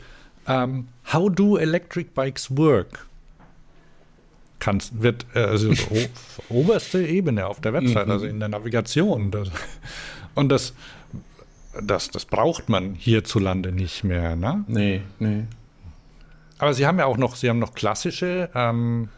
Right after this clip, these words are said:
Speaker 1: klassische Räder auf der Website.
Speaker 2: Ich
Speaker 1: Ja,
Speaker 2: hatte, ich
Speaker 1: das
Speaker 2: hatte ja
Speaker 1: Hopper
Speaker 2: gehofft,
Speaker 1: ist
Speaker 2: dass ihr, dass, weil sie haben ja die, ähm, den, ihr, ihr erstes B M X-Rad wieder rausgekramt und neu aufgelegt.
Speaker 1: Aha.
Speaker 2: Ich hatte gehofft, es steht da, aber es stand nicht da.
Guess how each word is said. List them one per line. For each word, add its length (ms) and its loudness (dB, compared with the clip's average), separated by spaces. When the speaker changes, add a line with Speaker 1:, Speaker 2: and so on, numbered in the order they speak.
Speaker 1:
klassische 840 -4
Räder 560 2
auf 240 -2
der 140 2
Website. 580 0
Speaker 2:
Ich 140 -4
Speaker 1:
Ja, 40 2
Speaker 2:
hatte, 380 2
ich 80 0
Speaker 1:
das 80 2
Speaker 2:
hatte 140 0
ja 80 4
Speaker 1:
Hopper 100 0
Speaker 2:
gehofft, 300 0
Speaker 1:
ist 100 -10
Speaker 2:
dass 160 2
ihr, 300 2
dass, 340 -4
weil 160 0
sie 140 0
haben 220 0
ja 140 4
die, 440 0
ähm, 680 2
den, 920 0
ihr, 400 0
ihr 140 4
erstes 400 2
B 160 2
M 100 2
X-Rad 520 -2
wieder 220 2
rausgekramt 1500 -2
und 200 -4
neu 300 2
aufgelegt. 460 -4
Speaker 1:
Aha. 260 0
Speaker 2:
Ich 100 -2
hatte 200 -4
gehofft, 400 -2
es 80 -10
steht 320 -2
da, 140 4
aber 200 0
es 160 -6
stand 400 -2
nicht 320 -2
da. 220 -2